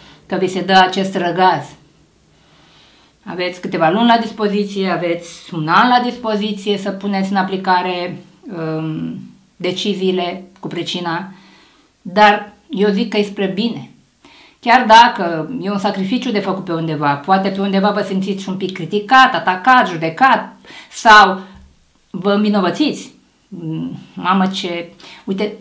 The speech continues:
fac și eu lucrul ăsta”, începe să vă faceți procesul ăla de conștiință, vă vedeți în povestea cu pricina de parcă ar fi vorba de, de voi, dar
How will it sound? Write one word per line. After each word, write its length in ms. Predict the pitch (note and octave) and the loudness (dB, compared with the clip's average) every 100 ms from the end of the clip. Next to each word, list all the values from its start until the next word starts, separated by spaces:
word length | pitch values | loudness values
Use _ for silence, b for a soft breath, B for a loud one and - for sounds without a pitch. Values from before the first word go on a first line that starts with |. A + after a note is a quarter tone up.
| - | -6
fac 180 | - A3 | 0 2
și 160 | - A3 | 2 -2
eu 80 | A3 | -2
lucrul 360 | G#3 F#3+ F#3 | -2 -2 -2
ăsta”, 200 | G3+ F#3 | -2 -2
începe 400 | D#3+ F#3+ A#3+ G3+ | -6 -4 -4 -4
să 100 | D#3 | -6
vă 60 | D#3 | -4
faceți 340 | - G3+ F#3+ | -2 -4 -4
procesul 420 | - D#3+ B3 A3 | -8 -8 -6 -6
ăla 100 | G#3+ | -4
de 100 | F3+ | -4
conștiință, 640 | D#3+ F3 D3+ G#3 A#3+ G3 D3 | -6 -8 -8 -4 -2 -2 -4
vă 120 | D#3+ | -6
vedeți 680 | E3+ F3 A3 - - - F#3+ - - - | -6 -4 -4 -4 -10 -14 -12 -12 -16 -14
în 180 | - F#3+ | -4 0
povestea 420 | F#3+ F#3 G3+ G#3+ | 2 0 0 -2
cu 80 | F#3+ | -4
pricina 360 | F3 D#3+ A#3 G#3 | -6 -6 -4 -4
de 80 | F3+ | -2
parcă 520 | F3 E3+ F3 D#3+ - | -4 -4 -6 -10 -12
ar 120 | - F3 | -10 -6
fi 80 | |
vorba 300 | G3+ G3+ G3 | -4 -2 -2
de, 200 | F#3+ F3 - | -2 -4 -10
de 140 | F#3+ E3+ | -8 -6
voi, 460 | D#3+ A3 A3+ F#3+ B B B B B | -2 0 0 -4 B B B B B
dar 500 | - E3+ F#3 F3+ F#3 | -8 0 0 0 -4